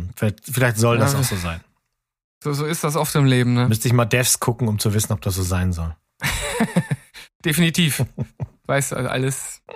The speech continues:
Speaker 2: hat alles, äh, ist, ist halt einfach, einfach vor-, vorbestimmt alles.
Speaker 1: Ja, äh, das,
Speaker 2: Dein,
Speaker 1: das ist es wohl, ja.
Speaker 2: dein, dein Leiden ist vorherbestimmt.
Speaker 1: Ja, ja, ja, okay.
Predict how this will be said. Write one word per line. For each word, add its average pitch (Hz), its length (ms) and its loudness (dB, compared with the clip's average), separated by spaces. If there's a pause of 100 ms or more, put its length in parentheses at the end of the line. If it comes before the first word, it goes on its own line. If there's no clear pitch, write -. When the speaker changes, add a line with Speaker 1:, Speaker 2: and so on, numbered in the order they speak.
(200)
Speaker 2:
hat - 120 -8
alles, 143 380 -2
äh, 123 160 -6
ist, 135 160 -12
ist - 460 -18
halt 160 160 -2
einfach, 131 340 -4
einfach 170 320 -4
vor-, 160 260 -4
vorbestimmt 151 540 -6
alles. 120 220 -2
Speaker 1:
Ja, 104 180 0
äh, - 100 -12
das, 101 120 -4
Speaker 2:
Dein, 139 400 2
Speaker 1:
das 104 200 -4
ist 117 120 -4
es 95 180 -4
wohl, 90 180 -6
ja. 90 80 -10
Speaker 2:
dein, 147 220 0
dein 156 180 2
Leiden 190 520 2
ist 185 260 0
vorherbestimmt. 143 640 2
Speaker 1:
Ja, 110 200 2
ja, 98 140 -4
ja, 85 200 -8
okay. 98 340 -8